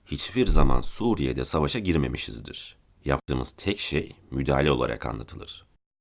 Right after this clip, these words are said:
Amerika, Afganistan'a ya da Irak'a savaş açıyor demez Amerikan medyası. Çünkü bu kelime Irak ve Afganistan'a halk nezdinde eşitlik verecek ve birçok ölüm düşüncesini yerleştirecektir. Bunun yerine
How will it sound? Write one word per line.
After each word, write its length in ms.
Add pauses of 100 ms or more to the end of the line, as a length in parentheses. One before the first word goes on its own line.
(160)
Amerika, 680
Afganistan'a 600
ya 160
da 220
Irak'a 300
savaş 340
açıyor 380
demez 420
Amerikan 440
medyası. 460 (540)
Çünkü 440
bu 100
kelime 560
Irak 340
ve 180
Afganistan'a 720
halk 460
nezdinde 680
eşitlik 540
verecek 540 (420)
ve 160
birçok 580
ölüm 280
düşüncesini 520
yerleştirecektir. 1040 (120)
Bunun 280
yerine 500